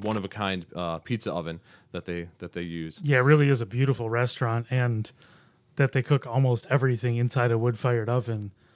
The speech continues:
Speaker 1: Yeah.
Speaker 2: And how technically well they execute it is really, it's really something to see in person.
Speaker 1: Right.
Speaker 2: Plus, I mean, the,
Speaker 1: Right.
Speaker 2: the local sourcing doesn't hurt either.
Speaker 1: Right.
Speaker 2: <laughs> You know, they,
Speaker 1: Yeah.
Speaker 2: they do a great job. Definitely one of the better restaurants in the Buffalo area.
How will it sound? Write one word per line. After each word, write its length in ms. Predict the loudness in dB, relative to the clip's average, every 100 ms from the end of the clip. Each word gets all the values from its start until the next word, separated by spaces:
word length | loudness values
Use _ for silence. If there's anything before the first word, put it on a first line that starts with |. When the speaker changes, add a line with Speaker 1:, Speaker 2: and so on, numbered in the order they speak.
| _ _
Speaker 1:
Yeah. 160 | -4 -2
Speaker 2:
And 80 | 2
how 160 | 0
technically 640 | 0 -2 0 0 0 0 -2
well 400 | 0 0 2 0
they 180 | -2 -2
execute 600 | -2 -2 -6 -4 -6 -6
it 120 | -8
is 200 | -8 -2
really, 400 | 0 0 -2 -10 -18 _ -20 _ -6
it's 140 | 0
really 220 | 4 4 4
something 340 | 4 4 0
to 80 | -2
see 180 | -2 -2
in 100 | -2
person. 420 | -4 -4 -8 -14 _ _ _ _ -2
Speaker 1:
Right. 280 | -2 0 4
Speaker 2:
Plus, 180 | 6 8
I 40 |
mean, 120 | 6
the, 100 | 4
Speaker 1:
Right. 200 | -2 0
Speaker 2:
the 100 | 4
local 300 | 6 4 2
sourcing 440 | -2 -2 -2 -2 -2
doesn't 260 | -4 -6
hurt 220 | -6 -6
either. 360 | -6 -8 -10 -16 -14 -8 -2
Speaker 1:
Right. 280 | -2 -2 -6
Speaker 2:
<laughs> 40 | -16 -12
You 40 |
know, 40 | -4
they, 120 | 0
Speaker 1:
Yeah. 40 |
Speaker 2:
they 140 | 0 2
do 160 | 2
a 40 | 2
great 220 | 0 0
job. 240 | 0 0
Definitely 320 | -2 -2 -2
one 100 | -2
of 40 | -4
the 80 | -4
better 200 | -2 -2
restaurants 480 | -6 -6 -10 -8
in 120 | -10 -8
the 60 |
Buffalo 360 | -6 -8 -8 -10
area. 360 | -8 -10 -14